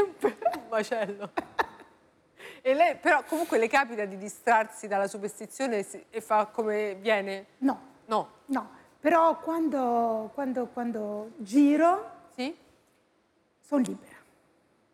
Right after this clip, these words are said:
Speaker 1: Ah, quando lavora, quando gira, da
Speaker 2: Tra,
Speaker 1: regista o da
Speaker 2: tra
Speaker 1: attrice?
Speaker 2: azione a, a, tra
Speaker 1: Ah.
Speaker 2: azione e stop. Poi anche quando
Speaker 1: Ah.
Speaker 2: c'è un'urgenza,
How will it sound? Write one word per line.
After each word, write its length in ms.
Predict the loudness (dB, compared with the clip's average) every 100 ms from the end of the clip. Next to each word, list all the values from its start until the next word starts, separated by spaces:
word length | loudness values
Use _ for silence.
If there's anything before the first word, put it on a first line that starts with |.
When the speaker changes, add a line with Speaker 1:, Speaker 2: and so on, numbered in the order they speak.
| _ -2
Speaker 1:
Ah, 140 | 0 0
quando 260 | -2 2
lavora, 340 | 2 2 2 2
quando 320 | 0 -2 -6
gira, 360 | -6 -2 0 0
da 100 | 0
Speaker 2:
Tra, 100 | 2
Speaker 1:
regista 500 | 4 4 4 4 2
o 20 | 0
da 80 |
Speaker 2:
tra 240 | 2 4 4
Speaker 1:
attrice? 220 | 2 -2
Speaker 2:
azione 440 | 0 2 4 2 0
a, 180 | -2 -6 -8 -10 -10
a, 80 | -12 -14
tra 140 | -8 -8
Speaker 1:
Ah. 60 |
Speaker 2:
azione 920 | -8 -8 -2 0 0 -2 -6 -10 -12 -14
e 40 |
stop. 320 | -14 -18 -18 -20 _ _ _ _ _ _ _ _ _ _ _ _ _ _ _ _ _ _ _ _ _ _ _ _ _ _ -20 -20 _ -20 _ _ _ -20 -18 -2
Poi 140 | 4
anche 260 | 4 4 0
quando 260 | 2 2 2
Speaker 1:
Ah. 80 | 0
Speaker 2:
c'è 280 | 2 2 4
un'urgenza, 920 | 2 2 0 -4 -4 -6 -12 -18